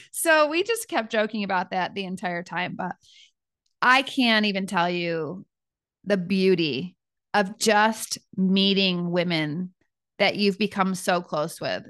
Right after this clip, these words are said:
It, I don't even know. There's so many different ways to experience it. It could be like an adopted child meeting a birth mother for the first time. I just,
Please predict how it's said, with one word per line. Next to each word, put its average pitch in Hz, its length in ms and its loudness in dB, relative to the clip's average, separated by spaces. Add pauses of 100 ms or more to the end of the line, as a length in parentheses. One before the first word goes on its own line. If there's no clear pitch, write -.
It, 214 240 0
I 233 120 4
don't 202 180 2
even 170 200 -4
know. 147 140 -2
There's 208 200 0
so 233 100 0
many 220 140 0
different 190 280 -2
ways 170 220 -2
to - 100 -10
experience 160 460 -4
it. - 100 -2
It 208 80 -2
could 226 140 -2
be 214 100 2
like 185 240 0
an 175 120 0
adopted 170 500 0
child 165 280 -2
meeting 160 240 -6
a 156 40 -10
birth 156 260 -6
mother - 200 -6
for - 120 -8
the - 80 -12
first - 200 -10
time. - 160 -12
I 196 80 -2
just, 196 320 -6